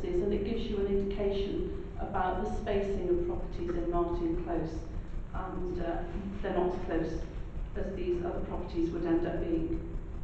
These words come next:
to the people who are there. In the report that we haven't yet considered, that's on, um, the agenda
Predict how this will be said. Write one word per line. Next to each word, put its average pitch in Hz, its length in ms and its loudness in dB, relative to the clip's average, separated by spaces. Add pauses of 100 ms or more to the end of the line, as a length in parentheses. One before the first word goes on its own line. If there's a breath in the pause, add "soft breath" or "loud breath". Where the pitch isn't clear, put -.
(100)
to - 60 -4
the - 320 -4
people 170 180 -2
who 165 160 -2
are 165 40 -2
there. 170 280 -4 (1900 loud breath)
In 254 200 4
the 277 60 6
report 240 560 0
that 214 100 0
we 214 60 -2
haven't 220 220 0
yet 208 200 0
considered, 196 500 0 (420)
that's - 240 -2
on, 180 380 -2
um, 180 500 0
the 196 60 -2
agenda - 300 -2